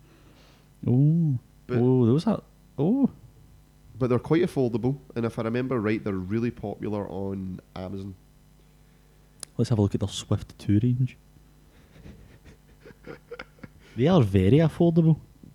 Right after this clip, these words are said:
Speaker 2: In terms of pricing, they're fantastic, aren't they?
Speaker 1: Hundred pounds?
Speaker 2: Yeah. So that midnight blue one, is that the one that you're looking at, the
Speaker 1: That
Speaker 2: one
Speaker 1: is
Speaker 2: that's on
Speaker 1: exactly
Speaker 2: sale?
Speaker 1: the one I clicked on.
Speaker 2: It's lovely, isn't it?
Speaker 1: It's a really
Speaker 2: It was
Speaker 1: nice design.
Speaker 2: a hundred and eighty-nine pound. So is that,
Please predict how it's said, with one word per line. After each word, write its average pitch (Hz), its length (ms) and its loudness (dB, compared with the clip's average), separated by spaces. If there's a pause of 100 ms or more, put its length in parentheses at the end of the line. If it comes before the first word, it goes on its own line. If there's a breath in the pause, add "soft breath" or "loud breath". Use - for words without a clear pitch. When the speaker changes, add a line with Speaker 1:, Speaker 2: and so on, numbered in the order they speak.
(320)
Speaker 2:
In 104 80 -6
terms 135 240 -2
of 123 80 -2
pricing, 113 320 -2
they're 113 100 -2
fantastic, 110 580 -8
aren't 131 120 -4
they? - 40 -12
Speaker 1:
Hundred 165 360 4
pounds? 233 560 4
Speaker 2:
Yeah. 117 260 -6 (1700)
So - 160 -10
that 117 180 0
midnight 104 460 -2
blue 95 220 -2
one, 127 140 0
is 107 100 -2
that 104 120 -2
the 107 60 -4
one 107 100 -4
that 107 100 -6
you're 104 120 -6
looking 127 260 -8
at, 123 80 -6
the 104 60 -4
Speaker 1:
That 98 60 -2
Speaker 2:
one 95 80 0
Speaker 1:
is 104 80 2
Speaker 2:
that's 104 100 4
on - 20 -4
Speaker 1:
exactly 98 280 0
Speaker 2:
sale? 120 100 4
Speaker 1:
the 101 40 2
one 95 140 4
I 90 80 4
clicked - 380 -6
on. 117 100 2
Speaker 2:
It's 120 140 -2
lovely, 117 340 -4
isn't 180 220 -8
it? 160 140 -6
Speaker 1:
It's 101 120 -4
a 117 80 2
really 147 240 2
Speaker 2:
It 196 60 6
was 180 140 6
Speaker 1:
nice 113 80 -4
design. 104 240 4
Speaker 2:
a - 20 2
hundred 170 100 4 (100)
and - 100 -4
eighty-nine 98 160 -6
pound. 110 260 -6 (260 soft breath)
So 143 180 -6
is 127 100 -4
that, 165 340 -6